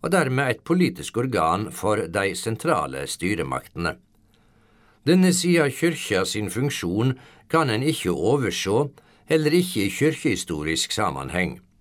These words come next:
Vi har således sett at kyrkja har vært teken i bruk som en viktig redskap i fornorskingspolitikken i nord, enda om vi òg har funnet mange dømme på at det nett mellom prestar fanns en del motvilje mot denne forma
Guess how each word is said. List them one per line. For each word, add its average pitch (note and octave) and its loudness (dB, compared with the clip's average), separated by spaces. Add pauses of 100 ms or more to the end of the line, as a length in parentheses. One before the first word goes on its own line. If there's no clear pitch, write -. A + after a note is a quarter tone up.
(600)
Vi C3+ 4
har D#3+ 4
således E3 2
sett F#2 0
at G2 -4
kyrkja C3+ 0
har D#3 -2
vært F2+ 0
teken F2 -2
i E2+ -2
bruk C3 0
som G#2 0
en E2 -2
viktig D3 0
redskap E3 -2
i F2+ -6
fornorskingspolitikken D#2 -4
i A#2+ 0
nord, B2+ 2 (420)
enda B2 4
om A#2+ 2
vi C#3+ 2
òg B2+ 2
har D3 -2
funnet C3 0
mange B2+ 0
dømme G#2 2
på F#2+ 0 (400)
at - 0
det D#3 4
nett D#3 0
mellom G#2+ -2
prestar A#2+ 0 (280)
fanns F3 0
en F3 4
del G#2 2
motvilje A2+ 0
mot C3 -2
denne G#2 -2
forma D#2+ -2